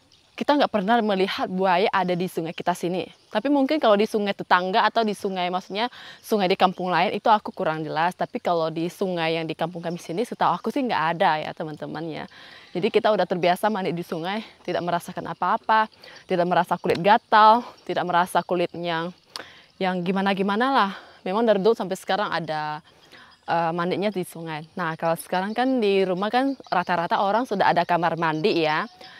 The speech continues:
Jadi kita mandinya tuh di kamar mandi. Tapi airnya itu juga air dari sungai begitu. Ayo sekarang kita masuk ke dalam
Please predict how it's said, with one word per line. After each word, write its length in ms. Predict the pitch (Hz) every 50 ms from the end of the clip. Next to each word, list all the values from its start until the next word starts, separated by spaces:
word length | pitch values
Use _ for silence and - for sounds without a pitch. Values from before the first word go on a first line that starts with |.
| - -
Jadi 240 | - 202 190 247 226
kita 400 | - 226 - 240 240 240 240 233
mandinya 400 | 220 202 190 185 180 180 214 226
tuh 400 | 226 - 262 254 254 247 240 240
di 80 | 214 185
kamar 320 | - 190 170 185 180 175
mandi. 400 | 202 233 247 233 226 202 202 185 - _ - - - -
Tapi 160 | - 247 233 359
airnya 400 | 294 247 233 220 185 202 165 196
itu 160 | 214 - 349
juga 240 | 285 247 202 - -
air 240 | 185 214 233 285
dari 240 | 277 240 226 214 208
sungai 720 | 233 - - 254 262 277 285 277 262 254 247 240 240 240 220
begitu. 720 | 185 185 170 160 - 180 170 - _ - 180 170 160 175 - - - _ _ -
Ayo 160 | - 208 240 - -
sekarang 240 | - - 196 196 226
kita 240 | 226 208 196 190 190
masuk 160 | 175 180 185
ke 80 | - 170
dalam 240 | 151 156 170 165